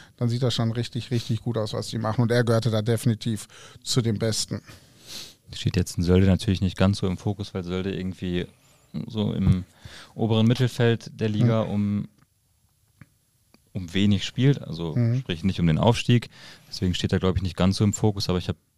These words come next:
Speaker 2: zwei Spiele von Sölde gesehen,
Speaker 1: Ja.
Speaker 2: plus die Halle. Fällt sofort auf.
Speaker 1: Definitiv.
Speaker 2: Auch, dass er dann jetzt mal zwischendurch pausiert hat,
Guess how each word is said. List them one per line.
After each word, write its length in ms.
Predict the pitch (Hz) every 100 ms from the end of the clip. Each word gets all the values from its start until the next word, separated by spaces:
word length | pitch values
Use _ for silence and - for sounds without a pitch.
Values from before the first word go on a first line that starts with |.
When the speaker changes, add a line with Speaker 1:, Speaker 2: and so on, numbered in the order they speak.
| _ _
Speaker 2:
zwei 720 | - - - - - 92 92
Spiele 340 | - - 107 113
von 200 | 110 104
Sölde 260 | 104 101
gesehen, 360 | 98 90 98 98
Speaker 1:
Ja. 140 | 110
Speaker 2:
plus 340 | 101 101 - -
die 120 | 95 92
Halle. 360 | 95 101 98 - - - _ _ - - -
Fällt 340 | - - 85 -
sofort 380 | - - 82 -
auf. 300 | 87 87 - - _ _ _ _ _ -
Speaker 1:
Definitiv. 720 | 113 - 101 - 110 113 - - _ _ _ _ _ _ _ _ _ _ -
Speaker 2:
Auch, 180 | - -
dass 200 | - -
er 60 | 80
dann 140 | 82
jetzt 200 | 82 -
mal 180 | 85 80 - - - - -
zwischendurch 600 | - 107 104 107 101 -
pausiert 420 | 107 92 98 95
hat, 380 | 95 87 - -